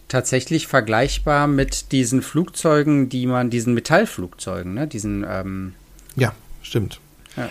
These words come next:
Speaker 2: Aber es ist sechsunddreißig Zentimeter trotzdem lang. Also das darf
Speaker 1: Also
Speaker 2: man
Speaker 1: das
Speaker 2: auch
Speaker 1: ist
Speaker 2: nicht
Speaker 1: schon ein bisschen
Speaker 2: unterschätzen.
Speaker 1: größer. Ja, ja, ja, nee, nee. Die waren kleiner, die Metallflugzeuge. Die waren immer so zwölf
Speaker 2: Genau.
Speaker 1: Zentimeter oder so, ne?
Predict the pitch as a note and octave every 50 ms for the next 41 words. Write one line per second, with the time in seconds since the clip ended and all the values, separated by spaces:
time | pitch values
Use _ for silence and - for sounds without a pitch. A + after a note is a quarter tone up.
0 | - - A#2+ B2+ C3+ C3 - D3 - - F3 F3+ - A3 G3+ F3 E3 E3+ D#3 F3+
1 | E3 - - D3+ C3 D3 D3+ D3+ C#3+ D3 C3 - - C3+ - - C3+ B2+ C#3+ C#3+
2 | C3 G#2 - G2+ G2+ G#2+ A2 A2 - C3+ C3 C3+ C#3 C3 B2 B2+ C3 B2 F#3+ G3
3 | A#2+ - A#2+ - - C#3 - F2 F2+ - - - - G2+ A#2 C3 C3 B2 A#2 G#2+
4 | G2+ F#2 F2+ F2 F2 F2 F2 F2 E2+ F2+ A#2+ A2+ C3 B2+ - - - B2 B2 C3
5 | C#3 B2 G#2 F2 F2+ F2 F2+ E2+ - F#2+ F#2+ - - - G2 - - - G2 F2+
6 | F#2+ F#2 G#2 G#2+ A2 G#2+ G#2 A2+ G#2 G#2 G#2+ - B2+ C3 C3+ C3 C3+ C#3 B2+ A#2+
7 | G2 F2 E2+ F2+ F2 F2+ F2+ F2+ F2 F2 F2 D#2+ D#2+ E2+ F2 F#2 A2 C3+ C3+